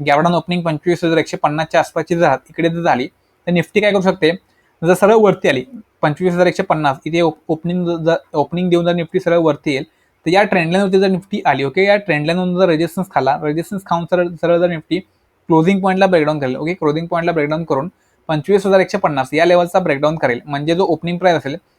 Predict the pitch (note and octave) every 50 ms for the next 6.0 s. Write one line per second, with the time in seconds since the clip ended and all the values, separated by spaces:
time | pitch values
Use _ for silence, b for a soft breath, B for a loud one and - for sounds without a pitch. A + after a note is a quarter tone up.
0 | _ _ - F#3 F3+ D#3 - F3+ F#3+ F#3+ G3 F#3+ F#3 F#3 G3 - E3 F3 F3 E3+
1 | D#3 - F3+ F3 E3 D#3 C#3 C3 C#3+ D#3+ D#3+ D#3+ D3+ D3 - - E3+ E3+ F3+ F#3
2 | E3+ E3 D3 - - F3 D3 C#3+ - D3+ D3 C3 - E3+ E3+ E3 D#3 D#3 - D#3+
3 | D#3+ - E3+ D#3 F3+ E3+ D3+ - D3+ D3+ E3+ F#3 - _ _ _ _ _ - D#3
4 | D#3 D#3+ E3+ E3 D#3+ F3 D#3 - D#3+ D3 D3+ D3+ - D#3+ D3+ D3+ E3+ E3 - -
5 | C#3+ C#3 C#3+ C#3+ C3 C3 C3+ C3 C3+ D3 D3+ D3+ D#3 D3+ E3 - _ - C3 D#3